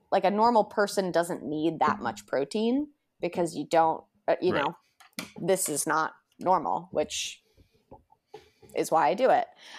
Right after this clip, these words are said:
Speaker 1: Uh, <laughs> but, um, what was I saying? Oh, gosh.
Speaker 2: I totally cut
Speaker 1: No,
Speaker 2: you
Speaker 1: it's
Speaker 2: off.
Speaker 1: to-, it's,
Speaker 2: Uh,
Speaker 1: it's
Speaker 2: we
Speaker 1: totally fine. Um,
Speaker 2: No, I cut you off. This,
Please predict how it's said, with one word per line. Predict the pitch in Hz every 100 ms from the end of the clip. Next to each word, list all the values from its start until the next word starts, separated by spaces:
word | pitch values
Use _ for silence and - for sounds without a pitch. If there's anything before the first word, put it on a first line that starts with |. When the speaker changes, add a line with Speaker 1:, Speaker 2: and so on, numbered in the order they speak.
| - -
Speaker 1:
Uh, | 294 285 359 403 - - - -
<laughs> | 403 349 466 494 494 480 381
but, | 220 202 233 208 196 185 - - -
um, | 208 190 175 160 156 151 180 _ _ _ _ _ _ _ _ _ _ - _ _ _ _
what | 214
was | 202
I | 175
saying? | 175 185 175 156 175 220 -
Oh, | 175
gosh. | 165 170 160 - -
Speaker 2:
I | 135 127
totally | 131 131 123
cut | - 113
Speaker 1:
No, | 233 330
Speaker 2:
you | 285
Speaker 1:
it's | 82
Speaker 2:
off. | 269 -
Speaker 1:
to-, |
it's, | 311 - - -
Speaker 2:
Uh, | 214 202
Speaker 1:
it's | 269 208
Speaker 2:
we |
Speaker 1:
totally | 226 240
fine. | 220 226 180 151 - - - - _
Um, | 233 220 214 202 196 180 180 180 _ _ _
Speaker 2:
No, | 151 156
I | 120
cut | 170 165 113
you | 107
off. | 104 92
This, | - 110